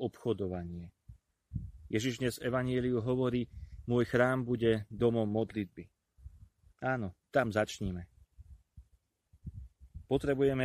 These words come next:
sa vrátiť k modlitbe. Možno aj do toho nášho vnútorného chrámu, do chrámu nášho srdca, potrebujeme vrátiť modlitbu. Aby aj v našom srdci zaznela, aby chaos, ktorý tam veľakrát je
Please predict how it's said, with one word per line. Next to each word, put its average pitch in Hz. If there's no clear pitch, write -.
sa 120
vrátiť 113
k 98
modlitbe. 95
Možno 135
aj 127
do 139
toho 165
nášho 147
vnútorného 123
chrámu, 117
do 110
chrámu 120
nášho 110
srdca, -
potrebujeme 123
vrátiť 107
modlitbu. 98
Aby 107
aj 110
v 110
našom 131
srdci 120
zaznela, 95
aby 123
chaos, 147
ktorý 131
tam 117
veľakrát 131
je 117